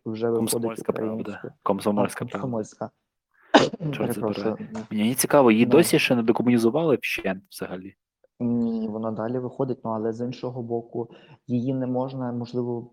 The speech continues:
Speaker 1: перейменування, але її не можуть, ну, типу, її, я вважаю, не можна заборонити.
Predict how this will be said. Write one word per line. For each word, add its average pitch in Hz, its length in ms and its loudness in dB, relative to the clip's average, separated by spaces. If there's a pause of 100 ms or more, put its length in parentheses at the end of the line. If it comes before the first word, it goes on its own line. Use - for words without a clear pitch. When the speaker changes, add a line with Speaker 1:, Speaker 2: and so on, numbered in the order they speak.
Speaker 1:
перейменування, 120 1300 -6
але 113 220 -6
її 117 340 -6
не 123 140 -8
можуть, 127 420 -8 (100)
ну, 131 140 -6
типу, 123 240 -10
її, 123 420 -4
я 147 120 -6
вважаю, 127 380 -8
не 131 120 -6
можна 117 460 -4
заборонити. 113 880 -8